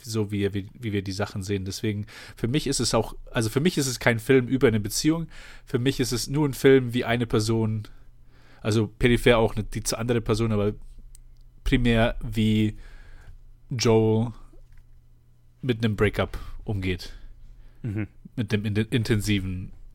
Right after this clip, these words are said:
Speaker 1: Breakup umgeht. Und da, also es nur diese Schiene und diese, quasi diese Perspektive hat's für mich einfach,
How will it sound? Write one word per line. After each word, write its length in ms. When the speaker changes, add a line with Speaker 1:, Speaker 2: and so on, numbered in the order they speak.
Speaker 1:
Breakup 480
umgeht. 400
Und 280
da, 340
also 300
es 200
nur 280
diese 240
Schiene 320
und 140
diese, 380
quasi 280
diese 200
Perspektive 600
hat's 160
für 80
mich 300
einfach, 400